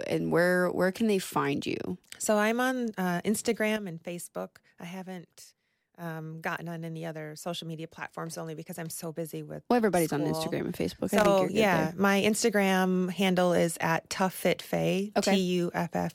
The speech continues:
Speaker 2: I T F A Y E,
Speaker 1: Mm-hmm.
Speaker 2: or you can find me on Facebook, Miriam Whitfield.
Speaker 1: Perfect.
Speaker 2: Um, so
Speaker 1: And then
Speaker 2: yeah.
Speaker 1: I will actually, uh, in this, in the YouTube video,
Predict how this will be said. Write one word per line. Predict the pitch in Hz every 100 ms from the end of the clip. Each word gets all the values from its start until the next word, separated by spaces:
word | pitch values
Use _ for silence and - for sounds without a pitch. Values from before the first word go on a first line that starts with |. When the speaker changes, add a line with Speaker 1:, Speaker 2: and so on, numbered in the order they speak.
| -
Speaker 2:
I | 165 165 165
T | - 165 170 - - _ -
F | 180 -
A | - 165 165
Y | 165 160 160 160
E, | 175 185 226
Speaker 1:
Mm-hmm. | 208 196 214
Speaker 2:
or | 190
you | 190
can | 190
find | 175 175
me | 165
on | 165 165
Facebook, | 160 - 165 -
Miriam | 170 170 165 160
Whitfield. | 147 - 160 156 160 - _ -
Speaker 1:
Perfect. | - 180 170 - -
Speaker 2:
Um, | 151
so | 151 165
Speaker 1:
And | 214
then | 220
Speaker 2:
yeah. | -
Speaker 1:
I | 185
will | 226 240 196 - - - -
actually, | - 196 - 185 180 165 - -
uh, | 175 151
in | - 190 196 180
this, | 165 165
in | - 180
the | 170
YouTube | 202 196 190
video, | 165 156 151 156